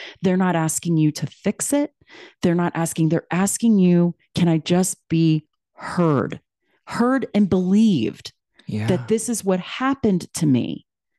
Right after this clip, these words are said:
Speaker 2: Yeah.
Speaker 1: And so if anybody out there is listening,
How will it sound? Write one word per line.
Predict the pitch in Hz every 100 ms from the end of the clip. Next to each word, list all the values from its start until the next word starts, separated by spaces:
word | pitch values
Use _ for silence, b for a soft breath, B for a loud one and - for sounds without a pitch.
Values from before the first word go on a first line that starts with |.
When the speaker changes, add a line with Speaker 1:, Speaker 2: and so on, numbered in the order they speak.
| _ -
Speaker 2:
Yeah. | 113 110 - _ _ _ _ _ _ _
Speaker 1:
And | 196 175
so | 202 185
if | 170 -
anybody | 233 247 196 165
out | 156 -
there | 151
is | 143 143
listening, | 135 - 135 127 160